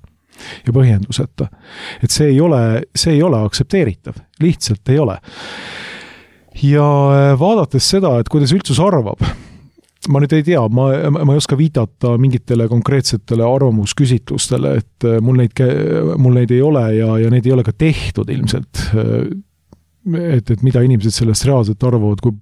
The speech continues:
kui suur protsent inimestest leiab, et, äh, politsei jõukasutus sellises olukorras oli põhjendatud ja kui suur leiab, et, o-, protsent leiab, et mitte. Aga selline üldine mulje on jäänud,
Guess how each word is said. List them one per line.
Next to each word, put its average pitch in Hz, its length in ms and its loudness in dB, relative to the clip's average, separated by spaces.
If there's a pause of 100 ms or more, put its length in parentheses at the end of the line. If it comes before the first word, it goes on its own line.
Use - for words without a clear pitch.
kui 135 240 2
suur 120 240 2
protsent 127 480 0
inimestest 107 600 0
leiab, 107 340 0
et, - 140 -6 (100)
äh, 107 120 2
politsei 117 500 0
jõukasutus 107 580 0
sellises 110 320 0
olukorras 107 400 2
oli 107 140 2
põhjendatud 104 580 0
ja 107 80 0
kui 113 140 2
suur 110 240 2
leiab, 107 260 0
et, - 240 -8
o-, - 160 -2 (160)
protsent 117 400 -2
leiab, 110 220 0
et 101 100 -4
mitte. 139 400 -2 (1120)
Aga 127 240 2 (340)
selline 143 300 4
üldine 120 300 2
mulje 165 200 2
on 117 140 2
jäänud, 147 400 0